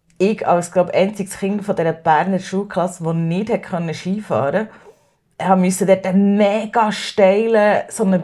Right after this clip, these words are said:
Bügellift rauffahren, wo man, wenn man wäre runtergefallen, ausserhalb der Piste wäre gewesen. Ich bin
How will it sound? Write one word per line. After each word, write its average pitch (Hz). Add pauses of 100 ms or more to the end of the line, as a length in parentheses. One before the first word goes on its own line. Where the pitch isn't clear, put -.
Bügellift 226
rauffahren, 214
wo 185
man, 185
wenn 190
man 160
wäre 160 (140)
runtergefallen, 202 (100)
ausserhalb 190
der 165
Piste 196
wäre 190
gewesen. -
Ich 180
bin 180